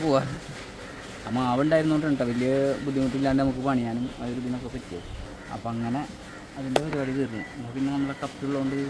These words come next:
ലോഡ് ചെയ്ത് ഇങ്ങോട്ട് ആകുമ്പോൾ നിന്നപ്പോൾ പിന്നെ ബാക്കിയുള്ള മരം മൊത്തം അങ്ങോട്ട് നിർത്തി മറിക്കാനുണ്ട്. നല്ല വൃത്തിയായിട്ട് അവിടുത്തെ കുഴിയടക്കം മൂടിപ്പോയി. ഇനി ഇവിടുത്തെ വലിയ കുഴി ഉണ്ടായിരുന്നു,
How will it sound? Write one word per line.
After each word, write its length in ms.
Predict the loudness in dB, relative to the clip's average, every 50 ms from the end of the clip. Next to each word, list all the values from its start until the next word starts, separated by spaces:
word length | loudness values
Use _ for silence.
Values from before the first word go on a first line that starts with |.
| -4 -4 -4
ലോഡ് 160 | -4 -4 -4 -4
ചെയ്ത് 120 | -2 0 0
ഇങ്ങോട്ട് 220 | 0 0 0 0 0
ആകുമ്പോൾ 260 | 2 2 2 2 2 0
നിന്നപ്പോൾ 320 | 0 0 -2 -2 -4 -6 -6 -8 -12 -14 -14 -14 -8 -6
പിന്നെ 320 | -4 -4 -4 -4 -6 -6 -8 -8 -12 -16 -18 -18 -20 -12 -6 -2
ബാക്കിയുള്ള 360 | 0 0 0 0 -2 -2 0 0
മരം 180 | 0 0 0 -2 -2
മൊത്തം 200 | -4 -6 -8 -8
അങ്ങോട്ട് 260 | -6 -6 -4 -4 -6
നിർത്തി 240 | -6 -6 -8 -12 -16 -16 -16 -14 -10 -10
മറിക്കാനുണ്ട്. 460 | -10 -8 -8 -8 -8 -8 -8 -8 -10 -10 -12 -14 -16 -16 -16 -18 -18 -18 -18 -18 -18 -14 -10
നല്ല 160 | -8 -6 -4 -4
വൃത്തിയായിട്ട് 360 | -4 -4 -2 -2 -2 0 0
അവിടുത്തെ 200 | -2 -2 -2 -4 -4 -2
കുഴിയടക്കം 400 | 0 2 4 2 2 4 4 4
മൂടിപ്പോയി. 400 | 4 4 2 0 -4 -6 -8 -8 -8 -10 -12 -10 -8
ഇനി 100 | -6 -6 -6
ഇവിടുത്തെ 180 | -4 -2 -2 0
വലിയ 140 | 0 0 0 0
കുഴി 140 | 0 2 2 2
ഉണ്ടായിരുന്നു, 340 | 4 4 2 2 2 0